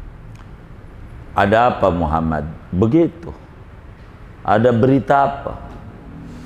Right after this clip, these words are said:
"Saya habis Isra." Nggak ngerti orang Arab Isra, perjalanan malam. "Dari mana?" "Dari Mekah." "Kemana?" "Palestina." "Ke langit?"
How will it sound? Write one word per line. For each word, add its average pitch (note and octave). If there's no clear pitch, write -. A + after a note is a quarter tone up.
"Saya A2+
habis F2
Isra." F2+
Nggak -
ngerti G#3
orang D#2
Arab D2
Isra, C#2+
perjalanan F#2
malam. D2+
"Dari G#2
mana?" F3
"Dari C3+
Mekah." D3
"Kemana?" F#3+
"Palestina." D#3+
"Ke -
langit?" F3+